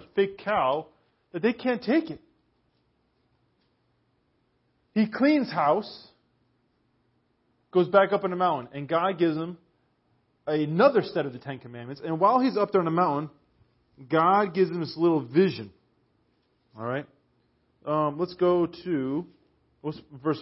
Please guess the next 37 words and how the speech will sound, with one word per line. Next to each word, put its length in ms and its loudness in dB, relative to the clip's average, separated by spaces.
four. 260 -4
So 160 4
Moses 500 4
chiseled 320 -2
out 340 2
two 200 0
stone 340 2
tablets 440 0
like 220 4
the 100 2
first 340 0
ones 300 -6
and 160 -2
went 160 6
up 80 -6
to 80 -6
Mount 220 0
Sinai 460 -2
early 260 6
in 60 0
the 60 -4
morning 400 -4
as 160 -6
the 60 -6
Lord 240 0
had 100 -4
commanded 380 -10
him. 160 -16
And 80 -6
he 120 4
carried 520 6
two 220 2
stone 320 4
tablets 360 2
in 100 -2
his 120 -6
hands. 400 -6